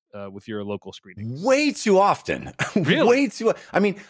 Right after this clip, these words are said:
Speaker 2: I, I've even, I'm sure you guys have had this experience too. Even at, uh, press screenings, there's been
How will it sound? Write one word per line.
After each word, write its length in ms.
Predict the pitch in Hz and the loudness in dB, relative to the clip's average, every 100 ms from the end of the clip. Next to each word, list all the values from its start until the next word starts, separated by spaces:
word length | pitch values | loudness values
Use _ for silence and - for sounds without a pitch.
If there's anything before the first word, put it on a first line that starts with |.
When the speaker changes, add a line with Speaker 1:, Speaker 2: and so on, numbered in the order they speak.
| - | -2
Speaker 2:
I, 140 | 165 180 | 0 2
I've 140 | 180 320 | 2 2
even, 360 | 208 135 120 - | 2 0 -2 -4
I'm 120 | 113 | -2
sure 200 | 123 - | 0 0
you 100 | 139 135 | 0 2
guys 160 | 120 | 0
have 60 | 113 | 0
had 120 | 113 | -2
this 120 | 107 | -2
experience 340 | 113 - 117 104 | -6 -4 -4 -2
too. 160 | 302 - | -2 0
Even 220 | 123 196 | 0 0
at, 200 | 156 - | -2 0
uh, 160 | 117 107 | 0 0
press 280 | - 123 - | 0 -2 -2
screenings, 460 | - 127 80 67 | -4 -2 -2 -4
there's 220 | 80 76 73 | -4 -4 -2
been 440 | 95 80 73 71 | -2 0 -2 -6